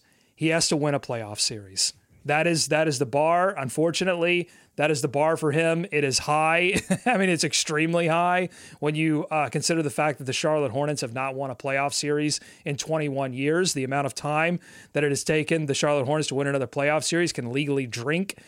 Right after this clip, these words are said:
in the United States. Uh, so it is a high bar. And,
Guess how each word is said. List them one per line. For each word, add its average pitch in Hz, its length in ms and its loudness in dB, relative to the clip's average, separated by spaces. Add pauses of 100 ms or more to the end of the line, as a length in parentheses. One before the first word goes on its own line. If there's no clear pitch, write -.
(160)
in 151 100 -4
the 143 60 -2
United 135 380 0
States. - 580 0 (360)
Uh, 151 240 2
so 160 220 2
it 151 80 2
is 147 140 2
a 139 80 2
high 147 340 0
bar. 160 460 2 (420)
And, 160 460 2